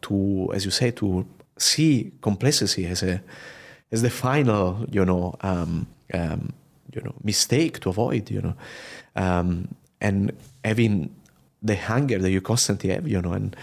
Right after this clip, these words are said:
but also the best of your, of your profile and the strengths that I, that I've been able to see. Um, high performance means really being able to, um, connecting the dots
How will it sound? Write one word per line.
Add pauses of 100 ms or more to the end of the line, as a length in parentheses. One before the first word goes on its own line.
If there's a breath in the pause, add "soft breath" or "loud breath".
(340 loud breath)
but
also
the
best
of
your,
of
your
profile
and
the
strengths
that
I,
that
I've
been
able
to
see. (640 loud breath)
Um, (760)
high
performance
means
really
being
able
to, (480 loud breath)
um,
connecting
the
dots